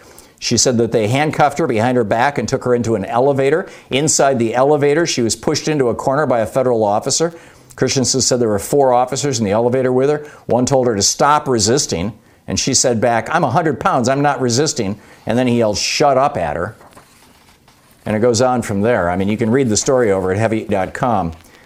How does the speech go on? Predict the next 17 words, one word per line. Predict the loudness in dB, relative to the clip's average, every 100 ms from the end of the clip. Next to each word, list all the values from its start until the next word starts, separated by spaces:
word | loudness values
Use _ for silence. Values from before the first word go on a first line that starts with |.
| -14
Portland | -2 0 0 -2
mom | 0 0 -2
says | -2 -2
she | -2
was | -2 -2
groped | 0 0 0 -4
and | -2
assaulted | 0 -2 -2 -4
by | -4 -4
feds | -2 0 0 -4
during | -4 -6
protest | -2 -2 -2 -6 -6
arrest. | -6 -6 -8 -10 -18 _ _ _ -4
It's | -4 -2 -6 -8 -12 -4
pretty | -2 -2
straightforward | 0 -2 0 0 0 -2 -4
stuff. | -2 -2 -2